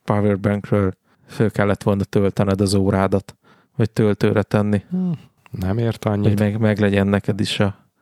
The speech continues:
Speaker 1: akkor megkaphat-, megkaphassad a kis badge-et a kirándulásnak a
Speaker 2: Hm.
Speaker 1: végén, mert ugye csak arra hajtottál, és nem,
Speaker 2: Így van,
Speaker 1: azért
Speaker 2: csak azért
Speaker 1: indultunk el,
Speaker 2: mentem.
Speaker 1: hogy ez a badge, ez meglegyen.
Speaker 2: <laughs>
Speaker 1: Te tervezel egyébként váltani?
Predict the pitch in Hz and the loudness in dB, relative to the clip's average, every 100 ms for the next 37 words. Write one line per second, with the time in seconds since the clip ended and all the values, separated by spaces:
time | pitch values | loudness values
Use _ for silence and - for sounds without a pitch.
0 | _ - 101 104 - 110 107 - - - | _ -4 0 0 0 -2 -2 -4 -12 -12
1 | - - 107 - 113 107 - 107 101 - | -8 -2 -2 0 0 0 0 0 0 0
2 | 101 101 101 95 110 107 - - _ _ | 0 0 -2 0 -2 -4 -6 -20 _ _
3 | _ - 101 131 127 - 104 101 107 104 | _ -2 -2 -2 -4 -2 0 0 0 0
4 | 107 - 107 104 104 98 101 101 - _ | -2 -2 0 2 2 2 0 -2 -8 _
5 | _ _ - 110 170 180 180 - 107 101 | _ _ -2 0 0 -6 -10 -2 0 0
6 | - - 101 104 101 101 - 107 - 101 | 0 0 0 2 2 0 0 -4 0 -2
7 | 113 - _ _ _ - 120 110 180 - | -2 -6 _ _ _ -8 -2 -2 -2 -12
8 | - _ _ _ - - 113 101 101 98 | -20 _ _ _ -12 -2 2 4 4 2
9 | 101 98 92 98 95 98 101 95 98 120 | 2 2 2 2 2 2 2 2 2 0
10 | 101 98 101 98 - 104 - 170 143 110 | 0 0 0 0 0 -2 0 0 0 -2
11 | 101 101 - - 110 - - - - _ | 0 0 0 -2 -2 -4 -10 -14 -20 _
12 | 120 - 101 104 107 127 135 135 147 - | -2 0 2 2 2 2 2 0 0 0
13 | 160 - 165 165 185 127 107 | -2 0 0 0 0 -2 -4